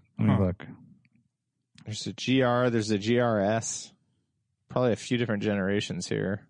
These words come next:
Speaker 3: There's a Gazoo Racing Yaris W R C, which is a whole nother deal. That's what I was expecting. This has got, like, the giant, like, air funnels and everything on the side.
Speaker 1: I mean,
Speaker 2: Oh,
Speaker 1: that's,
Speaker 2: arts
Speaker 1: uh,
Speaker 2: and
Speaker 1: yeah, so it's the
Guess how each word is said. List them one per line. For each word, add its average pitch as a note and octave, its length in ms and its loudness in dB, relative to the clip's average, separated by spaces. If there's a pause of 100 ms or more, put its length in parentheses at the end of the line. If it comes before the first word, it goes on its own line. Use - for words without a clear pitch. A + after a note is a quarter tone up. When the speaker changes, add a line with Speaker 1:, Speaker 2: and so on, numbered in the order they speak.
(760)
Speaker 3:
There's G#2 200 -2
a G2 220 0 (340)
Gazoo A#2+ 480 0
Racing A2 680 0
Yaris A#2 440 0
W A2 260 0
R F#2 120 2
C, D3+ 320 2
which G#2 160 0
is G#2 80 -4
a F#2+ 100 -2
whole A2+ 180 -2
nother A2 300 0
deal. F2+ 220 2
That's - 420 -6
what A2+ 160 -4
I G2 40 0
was F#2+ 120 -2
expecting. F#2+ 500 -6
This F#2 140 -8
has G#2 140 -8
got, F2 180 -4
like, F2+ 160 -6
the - 100 -6
giant, G2 600 -4 (580)
like, E2+ 220 -6 (120)
air G#2 240 0
funnels F#2 480 -4
and G2 80 -4
everything F2+ 340 -4
on F2 100 -6
the F2 80 -6
side. G2 400 -4 (240)
Speaker 1:
I A#2+ 100 4
mean, A2+ 180 8
Speaker 2:
Oh, B2 60 8
Speaker 1:
that's, B2+ 200 4
Speaker 2:
arts B2 220 0
Speaker 1:
uh, G#2+ 220 4
Speaker 2:
and G#2+ 320 -10 (1300)
Speaker 1:
yeah, B2+ 180 4
so A#2 160 2
it's A2 180 2
the A#2+ 220 4